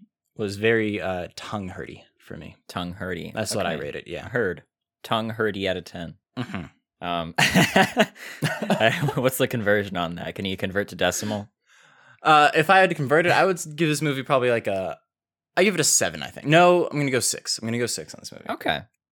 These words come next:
Speaker 2: Okay. Well, um, I'm gonna go eight.
Speaker 1: Okay.
Speaker 2: Uh, it's funny. I actually, I was actually originally thinking nine, but then I, I also lowered it to, like, eight. Um,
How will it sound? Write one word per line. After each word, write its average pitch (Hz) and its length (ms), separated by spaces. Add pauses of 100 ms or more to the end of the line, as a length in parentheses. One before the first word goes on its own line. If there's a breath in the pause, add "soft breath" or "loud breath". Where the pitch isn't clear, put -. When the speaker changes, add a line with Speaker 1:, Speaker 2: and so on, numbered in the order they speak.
(120)
Speaker 2:
Okay. - 260 (400)
Well, 123 360
um, 113 440
I'm 185 100
gonna 262 160
go 180 260
eight. 95 340 (120)
Speaker 1:
Okay. 139 240
Speaker 2:
Uh, 87 180
it's - 160
funny. 120 220
I 107 200
actually, 110 520
I 107 120
was 113 100
actually - 260
originally 104 360
thinking 92 360
nine, 107 380
but - 120
then 95 120
I, 90 140
I 85 180
also 78 340
lowered 69 300
it - 100
to, - 100
like, - 200 (100)
eight. - 240 (540 soft breath)
Um, 69 380